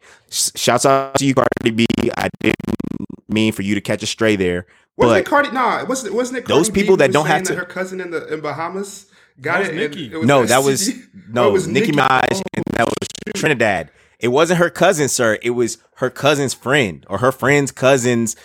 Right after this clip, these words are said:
Speaker 1: whatever. It, it, bruh, it reads like a fucking Onion article. The Onion. It doesn't,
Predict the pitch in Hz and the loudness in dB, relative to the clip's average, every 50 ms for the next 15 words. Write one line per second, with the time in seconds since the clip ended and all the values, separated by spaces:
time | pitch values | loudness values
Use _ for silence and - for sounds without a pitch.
0 | _ _ - 95 107 107 113 139 151 120 113 104 95 87 85 _ _ - - _ | _ _ -4 0 0 2 4 2 2 2 2 0 0 -2 -4 _ _ -20 -20 _
1 | _ _ - 107 120 123 - 135 135 135 175 170 123 135 156 131 120 156 190 180 | _ _ -2 -2 -2 0 -2 -4 0 2 2 2 2 2 0 2 2 2 2 2
2 | 135 147 143 139 120 - - - 107 - - 120 - 117 101 104 101 - 110 120 | 2 0 2 2 0 0 -2 -4 -2 0 -2 -2 0 0 0 0 0 2 2 2
3 | 120 110 95 85 76 78 - 98 95 85 80 - - - - _ - 98 90 85 | 2 2 0 -2 -4 -6 -2 -2 -2 -2 -2 -8 -16 -20 -20 _ -6 -4 0 0
4 | 110 113 95 80 71 62 73 92 92 120 120 | 0 0 0 -2 -6 -6 -2 0 2 0 0